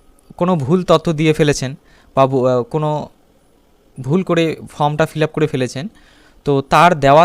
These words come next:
তথ্যের সঙ্গে কমিশনের কাছে থাকা নথি মিলছে না, এমন হতে পারে, ওই ব্যক্তিকেও হায়ারিংয়ে ডেকে পাঠাতে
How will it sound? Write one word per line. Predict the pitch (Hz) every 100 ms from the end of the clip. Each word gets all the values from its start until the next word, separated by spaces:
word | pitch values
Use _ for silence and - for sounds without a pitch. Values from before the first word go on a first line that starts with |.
| 175
তথ্যের | 147 - 208 -
সঙ্গে | 151 135 160 165
কমিশনের | 170 175 202 196
কাছে | 147 131 165
থাকা | - 143 139 156 - _ _
নথি | 135 143 - 185
মিলছে | 160 143 185 185 - 147
না, | 104 - _ _ _ _ _ _ _ _ _ _ _ _
এমন | 135 175 202
হতে | 147 131
পারে, | 120 135 - _ _ _ _ _ _ _ _ _ _ _ _ _ _
ওই | 170 208
ব্যক্তিকেও | 165 156 - - 180 170 240 -
হায়ারিংয়ে | 131 131 131 135 196 302 131
ডেকে | 127 123
পাঠাতে | 131 120 127